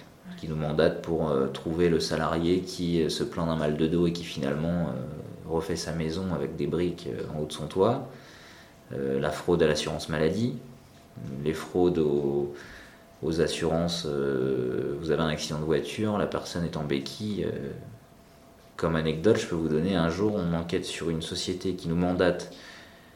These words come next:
Speaker 2: parce que le salarié a eu un accident du travail, il s'est fait tomber une palette sur le pied.
Speaker 1: Mhm.
Speaker 2: Et pendant un an, il a pas pu venir travailler parce qu'il avait des béquilles. Donc on commence à le suivre de chez lui, il sort de chez lui en béquille, il va au tribunal en béquille,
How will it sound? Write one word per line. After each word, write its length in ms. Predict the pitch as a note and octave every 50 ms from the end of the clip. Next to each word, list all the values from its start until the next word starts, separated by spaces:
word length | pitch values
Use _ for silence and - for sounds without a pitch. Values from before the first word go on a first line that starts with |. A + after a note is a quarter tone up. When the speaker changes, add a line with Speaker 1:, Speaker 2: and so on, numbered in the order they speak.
| - - - - - -
Speaker 2:
parce 140 | E2+ - -
que 80 | F2+
le 80 | E2+ E2
salarié 500 | E2 - - A2 G#2+ G2+ G#2 G#2 G2 F2+
a 40 | D#2+
eu 60 | D2+
un 60 | D2+
accident 380 | D#2 F2+ - - - G2 G2 F#2+
du 100 | F2 E2+
travail, 360 | - - F2 F2+ G#2+ B2 C3+
il 60 | - -
s'est 120 | - -
fait 80 | D#2 D#2
tomber 180 | E2+ F#2 F#2+
une 140 | F#2 F2+ F2
palette 300 | F2 G2 G2+ G#2 G2+ -
sur 140 | - F2+ E2+
le 80 | D#2 -
pied. 200 | - - - - - - - - - - - - - - - -
Speaker 1:
Mhm. 280 | G3 E3+ D3 F3 F3+ G3+ - - - - - - - - - - -
Speaker 2:
Et 80 | D#2
pendant 220 | - - E2+ E2+ E2
un 200 | E2 F2 F#2 F#2+
an, 200 | G2+ A2+ A2+ A2+
il 100 | G#2+ F2+
a 60 | E2
pas 100 | D#2+ E2
pu 100 | D#2+ -
venir 160 | F#2 F2 E2+
travailler 240 | - - F2 F#2 G#2+
parce 100 | G#2 -
qu'il 100 | - F2+
avait 100 | E2+ F#2
des 120 | F#2 F#2+ F#2
béquilles. 540 | G2 F#2+ F#2 - - G2 F2 D2 A#1+ - - - -
Donc 140 | D#2 D2+ -
on 60 | E2
commence 340 | - F2+ F2 F2 F2 E2+ -
à 40 | E2
le 60 | D#2
suivre 300 | D#2 - - E2 D2+ D2
de 60 | C#2
chez 180 | C#2 - - D2
lui, 200 | D2+ E2 G2+ A2 A#2
il 100 | A2+ -
sort 220 | - - - D2 C#2+
de 100 | C#2 C2+
chez 180 | - - -
lui 360 | D2 D2+ E2+ G#2 A#2 A#2+ - - -
en 120 | E2+ E2+ D#2
béquille, 500 | - B1 - - - A#2 B2+ C3+ D3 - - - - - - - - - -
il 120 | F2 F2+ F2+
va 100 | G2 F#2+
au 40 |
tribunal 520 | F#2+ - - F#2+ F2+ F2+ F2 F2 F2 E2 - -
en 140 | F2 E2+ D2+
béquille, 600 | D2+ C2+ C2+ - - - A#2 C3 - C#3 C#3